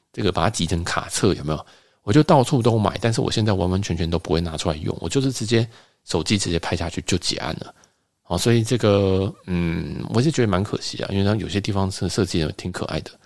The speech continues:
好，好，那这就是这样，就是其实因为J R东日本因为晶片不足，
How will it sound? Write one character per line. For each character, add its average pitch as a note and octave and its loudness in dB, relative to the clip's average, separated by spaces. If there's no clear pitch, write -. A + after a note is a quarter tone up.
好， - -12
好， G#2 2
那 G#2+ 6
这 A#2 2
就 A2+ 0
是 A2+ 0
这 A2+ 2
样， E2+ 2
就 - -2
是 G2 2
其 - 0
实 A#2+ 4
因 C3 4
为 B2 2
J - 4
R A2 6
东 A#2+ 4
日 A#2+ 2
本 G#2+ 0
因 G#2 4
为 A2 4
晶 A2+ 0
片 A2 4
不 A2+ -2
足， E2+ 0